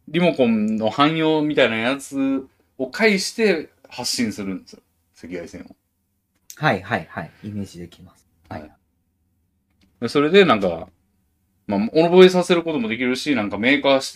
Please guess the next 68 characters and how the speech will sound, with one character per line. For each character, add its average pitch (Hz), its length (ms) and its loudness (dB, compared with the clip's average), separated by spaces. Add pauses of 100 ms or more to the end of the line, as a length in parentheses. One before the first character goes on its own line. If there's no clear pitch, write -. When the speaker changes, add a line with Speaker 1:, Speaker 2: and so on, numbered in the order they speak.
(120)
Speaker 1:
定 - 20 -2
し 127 100 -8
て 98 160 -4
型 123 200 -2
番 123 160 0
が 117 60 -2
ち - 80 -8
ゃ 113 60 0
ん 113 80 -8
と 110 140 0
あ 95 40 2
れ 113 120 0
ば、 127 300 2
そ - 140 -6
れ 95 260 0 (1400)
は 107 460 4
あ 92 60 -6
る 98 120 -4
っ - 20 -20
て - 160 -16
い 80 240 -14
う 78 40 -20 (300)
状 90 160 -10
態 87 160 -10
に 85 80 -12
で 90 140 -10
き - 100 -20
て、 - 300 -8 (800)
Speaker 2:
う 117 60 -12
ん。 98 140 -14
Speaker 1:
で、 160 60 -4
な 160 80 2
ん 156 60 0
か 120 100 0
俺 113 180 2
の 131 100 4
言 135 120 2
っ 135 40 -20
た 120 120 4
ワ 117 240 6
ー - 20 -4
ド 113 400 0 (480)
と - 100 -12
か、 175 140 4
ま 101 260 0
あ、 92 40 -6
そ 117 120 -4
の、 117 180 -4
そ - 140 -8
の、 98 480 -2 (800)
な 95 100 -4
ん 90 40 -6
て 87 80 -8
い - 20 -14
う 82 40 -16
の、 82 60 -20 (280)
リ 107 100 -6
モ 127 160 2
コ 139 100 0
ン、 131 40 2
登 170 220 4
録 175 180 2
し - 60 -8
た 131 120 4
リ 123 120 2
モ 135 160 2
コ 135 180 2
ン 135 300 2